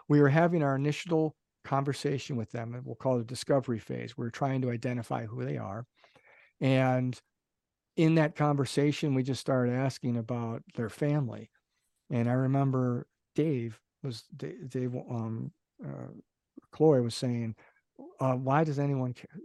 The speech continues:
What, why does anyone care about that? Does, what, what does that have to do with our business?" And we, we said, "We didn't know yet. We, we didn't know." But what we found out through that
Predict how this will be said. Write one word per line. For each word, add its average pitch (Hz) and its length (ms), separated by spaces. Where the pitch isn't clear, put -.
What, 160 160
why 135 200
does 139 100
anyone 131 220
care 131 200
about 120 220
that? 139 160
Does, 151 180
what, 151 200
what 160 120
does 180 80
that 180 120
have 175 100
to - 80
do 175 240
with 147 240
our 127 140
business?" - 520
And 135 120
we, 135 180
we 139 80
said, 139 140
"We 160 80
didn't 175 140
know 185 120
yet. - 300
We, 131 160
we 143 160
didn't 139 200
know." 165 160
But 127 160
what 156 140
we 180 100
found 170 360
out 190 180
through 160 160
that 147 80